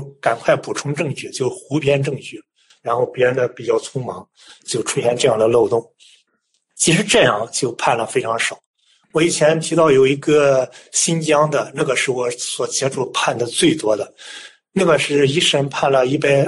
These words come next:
二十多万，那个是最高的。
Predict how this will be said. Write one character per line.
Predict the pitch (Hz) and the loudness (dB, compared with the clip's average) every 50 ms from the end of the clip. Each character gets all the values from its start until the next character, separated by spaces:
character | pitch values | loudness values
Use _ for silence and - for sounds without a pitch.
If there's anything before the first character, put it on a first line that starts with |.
| - - - | -2 -6 -2
二 | - 180 160 | 0 0 0
十 | 131 127 | 0 -2
多 | - 120 110 110 | -4 -4 -2 0
万， | 113 113 110 - _ _ _ _ _ _ _ _ _ _ _ _ | 0 0 0 -4 _ _ _ _ _ _ _ _ _ _ _ _
那 | - 156 | -4 -2
个 | 151 135 | -2 0
是 | 131 135 139 - - - _ _ - | 0 -2 -4 -6 -18 -20 _ _ -6
最 | - - 220 - - | -2 0 0 0 0
高 | - 120 110 110 113 | 0 0 0 0 0
的。 | 104 101 - - | -2 -6 -8 -10